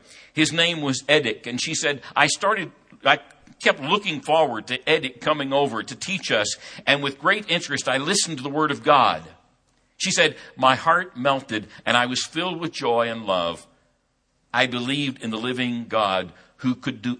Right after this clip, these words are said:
everything. That is how I accepted God." She said, "I am thankful to you for your support,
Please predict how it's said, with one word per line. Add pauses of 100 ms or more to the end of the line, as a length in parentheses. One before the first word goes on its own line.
(100)
everything. (460)
That
is
how
I
accepted
God." (1120)
She
said, (320)
"I
am
thankful
to
you
for
your
support,